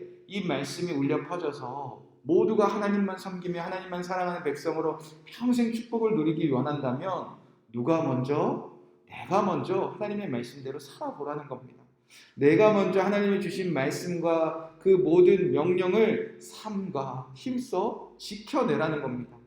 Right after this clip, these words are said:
그리고 그 말씀을 토대로 여호와께서 보시기에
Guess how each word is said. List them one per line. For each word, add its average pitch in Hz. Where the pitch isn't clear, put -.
그리고 170
그 -
말씀을 196
토대로 202
여호와께서 180
보시기에 156